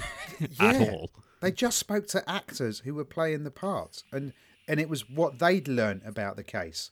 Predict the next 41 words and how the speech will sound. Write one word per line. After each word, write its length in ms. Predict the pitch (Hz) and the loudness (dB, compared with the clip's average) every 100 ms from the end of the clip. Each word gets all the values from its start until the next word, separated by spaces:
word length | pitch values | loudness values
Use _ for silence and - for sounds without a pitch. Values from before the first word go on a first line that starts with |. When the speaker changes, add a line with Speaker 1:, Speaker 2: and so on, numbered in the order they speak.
| _ _ _ _ _ | _ _ _ _ _
Speaker 2:
Hang 200 | - 269 | -2 2
on 80 | 226 | 6
a 60 | 127 | 4
fucking 460 | - 135 - 123 | 4 2 2 0
second. 600 | 107 - 117 - 226 277 - _ _ _ | 0 -2 -4 -2 -4 -4 -12 _ _ _
Have 160 | - 240 | -2 2
you 100 | 262 | 4
seen 380 | - 285 262 196 | 2 2 2 4
Making 360 | 202 208 208 | 4 4 2
a, 120 | 196 175 - | 0 -2 -2
I 40 | 180 | 2
know 120 | 214 | 4
we 80 | 196 | 4
keep 240 | - 165 | 0 -2
referencing 480 | 139 170 - 131 127 | 0 0 -2 -6 -4
Making 340 | 110 98 - | -4 -4 -6
a 60 | 95 | -6
Murderer, 420 | 95 90 90 98 - _ _ _ _ _ _ | -6 -8 -8 -10 -12 _ _ _ _ _ _
but 240 | 208 - - | 0 0 0
they 120 | 226 285 | 2 4
got 200 | 269 - | 4 2
tra-, 380 | - 208 220 - | 2 4 4 2
they 140 | 202 | 0
got 240 | 226 226 - | 4 2 4
the 160 | 185 | 0
telephone 560 | 170 - 247 277 190 165 | 2 4 6 6 4 2
conversations 880 | 165 160 143 - 139 139 127 123 123 _ - | 2 0 0 2 2 2 -2 -2 -6 _ -4
of 160 | 170 | -2
the 100 | - | 0
guy 300 | 175 185 175 | 0 2 2
who 160 | 160 175 | 2 0
might 300 | 165 170 165 | -2 -2 -2
have 180 | 139 117 | -4 -2
done 180 | 160 151 | -2 0
it 260 | 98 131 _ _ _ _ _ _ _ _ - | -2 -6 _ _ _ _ _ _ _ _ -4
from 240 | - 196 | 2 2
prison, 680 | - - 269 - 135 92 - _ | 2 4 6 8 4 4 -8 _
<laughs> 120 | - | 2
right? 340 | 160 - - - _ - | 2 2 -8 -14 _ -8
Speaker 1:
Yeah. 220 | - 151 190 - - 214 | 0 2 2 -2 -16 -20
Yeah. 380 | 240 104 127 117 | -10 -6 -2 -2